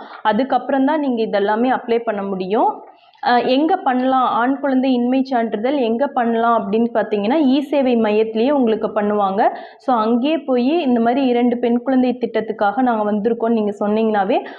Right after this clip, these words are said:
அவங்களே வந்துட்டு இந்த ஆண் குழந்தை இன்மை சான்றிதழ் ஃபஸ்ட்டு நீங்க வந்துட்டு அப்ளை பண்ணி இந்த சர்டிஃபிகேட் வாங்கிக்கணும்.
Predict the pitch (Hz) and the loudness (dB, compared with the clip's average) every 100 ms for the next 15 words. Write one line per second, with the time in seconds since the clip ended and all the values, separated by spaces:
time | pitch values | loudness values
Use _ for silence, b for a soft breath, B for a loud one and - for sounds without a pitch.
0 | B 220 240 254 269 262 233 220 311 285 | B 0 2 2 2 2 0 -2 -2 0
1 | 226 208 196 170 - 233 240 262 262 233 | 2 2 0 -6 -8 -2 0 2 2 0
2 | 247 226 233 240 240 214 196 208 359 302 | 0 0 0 -2 0 -2 0 0 0 0
3 | 226 - 262 240 214 202 196 190 190 202 | -2 0 2 2 4 2 2 2 2 0
4 | 233 262 - 240 240 208 233 349 240 226 | 2 0 2 0 0 -2 -2 0 -2 -2
5 | 208 190 220 233 208 196 202 202 185 214 | -4 -2 -2 -2 0 0 -2 -2 -2 0